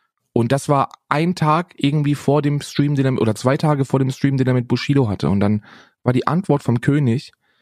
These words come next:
„Naja, Freunde, nur weil ich jetzt, ähm, ein, ein Rapper bin und in diesem Rap-Game drin bin, heißt das doch lange nicht, dass ich mich mit jedem disse.“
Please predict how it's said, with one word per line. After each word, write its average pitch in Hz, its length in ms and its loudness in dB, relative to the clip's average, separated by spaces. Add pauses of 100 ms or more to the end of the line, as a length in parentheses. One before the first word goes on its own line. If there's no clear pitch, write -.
(300)
„Naja, 82 280 -2
Freunde, 92 260 0
nur 101 200 2
weil 113 120 2
ich 104 120 -2
jetzt, - 280 -4
ähm, - 380 2
ein, 90 360 0
ein - 80 2
Rapper 123 280 2
bin 98 180 0
und 104 120 2
in 98 60 -2
diesem 98 260 -2
Rap-Game 101 480 0
drin 90 260 0
bin, 92 220 0 (360)
heißt 107 160 -2
das 113 100 0
doch 95 140 0
lange 107 280 2
nicht, 107 220 0
dass 101 140 0
ich 98 100 -2
mich 101 140 2
mit 98 160 -2
jedem 104 300 2
disse.“ - 400 -2